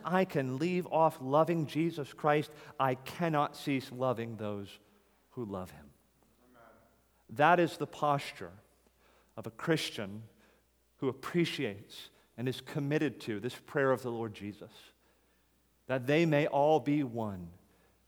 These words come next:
even as you and I, Father, are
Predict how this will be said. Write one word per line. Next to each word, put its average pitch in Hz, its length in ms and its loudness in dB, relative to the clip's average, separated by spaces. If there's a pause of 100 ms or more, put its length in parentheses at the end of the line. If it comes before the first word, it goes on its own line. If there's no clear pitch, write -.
(800)
even 165 300 0
as 131 160 -4 (280)
you 147 220 0
and 131 80 0
I, 117 140 2
Father, 92 400 -10 (840)
are 101 160 -12